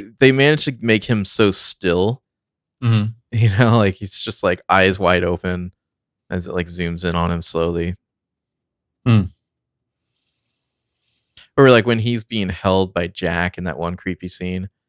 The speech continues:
Speaker 2: and he's just
Speaker 1: Oh.
Speaker 2: kind of, like, looking to the side, like, this vacant stare. Like, I don't know, I don't know what they had to do to get those performances out of the kid, but,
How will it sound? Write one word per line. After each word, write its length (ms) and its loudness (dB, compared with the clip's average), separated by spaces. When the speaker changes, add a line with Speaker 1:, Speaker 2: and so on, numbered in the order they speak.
Speaker 2:
and 140 0
he's 160 -2
just 160 0
Speaker 1:
Oh. 20 -6
Speaker 2:
kind 140 2
of, 80 0
like, 160 -2
looking 380 -6
to 60 -6
the 120 -8
side, 420 -4
like, 160 -10
this 140 -20
vacant 400 -8
stare. 500 -6
Like, 180 -12
I 80 -2
don't 120 2
know, 520 0
I 120 4
don't 80 4
know 100 6
what 160 4
they 140 4
had 180 0
to 140 -16
do 240 -2
to 60 -6
get 180 -8
those 160 -4
performances 600 -8
out 140 0
of 60 -4
the 60 -8
kid, 360 -6
but, 240 -10